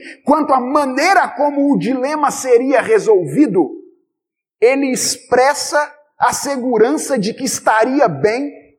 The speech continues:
independentemente de qual fosse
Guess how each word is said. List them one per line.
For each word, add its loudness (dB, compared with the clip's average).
independentemente -4
de -6
qual 2
fosse 0